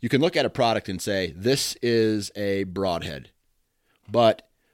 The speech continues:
once you learn about the people who design the broadhead, and you can start to understand why they make decisions the way they make decisions, it's, it's really cool to see the growth of a company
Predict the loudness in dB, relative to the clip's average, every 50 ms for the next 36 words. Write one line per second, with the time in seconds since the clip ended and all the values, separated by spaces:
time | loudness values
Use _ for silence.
0 | _ -6 -4 -2 -2 -2 -2 -2 0 0 2 2 0 2 2 0 -2 -2 -4 -8
1 | -6 -6 -6 -6 -8 -8 -6 -8 -8 -8 -8 -6 -4 -4 -2 -2 -4 -2 -2 -2
2 | -2 -2 -2 -2 -2 -2 -2 -4 -10 _ _ _ _ _ _ _ _ -8 -6 -6
3 | -4 -4 -6 -6 -4 -2 -2 -2 -4 -6 -12 -8 -6 -4 -4 -4 -4 -4 -4 -4
4 | -4 -4 -4 -2 -2 -2 -4 -6 -6 -4 -4 -2 -2 0 0 0 0 -2 -4 -4
5 | -6 -10 -8 -4 -4 -4 -4 -4 -6 -6 -6 -6 -4 -4 -4 -4 -4 -6 -6 -6
6 | -8 -8 -8 -8 -10 -6 -4 -2 -2 -2 -2 -4 -6 -6 -8 -10 -14 -16 -20 -20
7 | -20 -20 -20 _ _ _ 0 0 0 0 0 -6 -6 -6 -8 _ -4 -4 -4 -4
8 | -4 -2 2 2 2 2 0 -2 -4 -6 -2 -2 -2 -2 -2 -4 -6 -4 -6 -4
9 | -2 -2 0 0 0 -2 -4 -6 _ _ _ -8 -8 -8 -6 -2 0 2 2 2
10 | 0 -4 -6 -6 -8 -6 -8 -8 -8 -8 -10 -10 -10 -12 -14